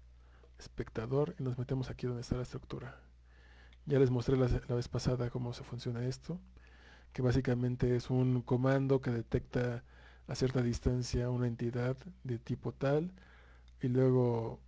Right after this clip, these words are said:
si se sobrepasa la distancia, los, le quita la etiqueta de, de,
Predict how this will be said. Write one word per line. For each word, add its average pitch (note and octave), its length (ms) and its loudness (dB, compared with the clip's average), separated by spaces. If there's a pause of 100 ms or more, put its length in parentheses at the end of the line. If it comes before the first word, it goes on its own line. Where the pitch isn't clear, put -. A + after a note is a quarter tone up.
(300)
si A#2+ 240 0
se - 420 4
sobrepasa C3 480 8
la C3 80 8
distancia, B2+ 480 6
los, A#2 240 0
le B2 100 -2
quita C3 200 -2
la A#2 80 2
etiqueta A#2+ 420 -2
de, A2+ 140 -4 (100)
de, A#2+ 540 -8